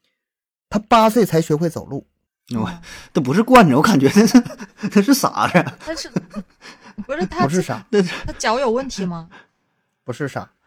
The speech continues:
Speaker 1: 就是两三岁的时候吧。
Speaker 2: 背着，抱着，抱着。
Speaker 1: 比，正常来说，孩子应该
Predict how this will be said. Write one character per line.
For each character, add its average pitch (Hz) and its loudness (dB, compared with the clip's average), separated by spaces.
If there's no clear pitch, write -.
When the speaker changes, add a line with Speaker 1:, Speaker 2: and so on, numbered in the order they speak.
Speaker 1:
就 214 -2
是 180 4
两 151 2
三 123 4
岁 226 0
的 170 0
时 - -8
候 123 -2
吧。 175 4
Speaker 2:
背 151 2
着， 110 -2
抱 - -
着， - -18
抱 143 4
着。 107 -14
Speaker 1:
比， 156 -4
正 294 2
常 165 2
来 170 4
说， 180 2
孩 131 -6
子 180 -2
应 180 0
该 185 0